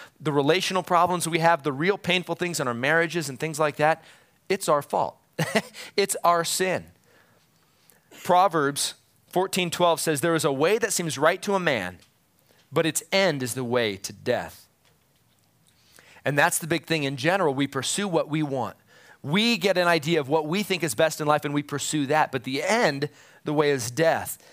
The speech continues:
And so the question is, has God done something about it? What is God doing about it? Where is he? And Brendan read earlier, Second Corinthians,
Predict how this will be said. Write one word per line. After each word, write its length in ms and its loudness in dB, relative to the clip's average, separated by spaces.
And 100 -2
so 100 0
the 100 -2
question 400 0
is, 240 0
has 200 2
God 320 2
done 180 -2
something 300 -2
about 300 2
it? 160 -4
What 220 2
is 120 -4
God 240 2
doing 240 0
about 240 0
it? 80 -4
Where 200 2
is 240 2
he? 220 -4
And 320 0
Brendan 480 -2
read 180 2
earlier, 360 0
Second 320 -2
Corinthians, 600 -4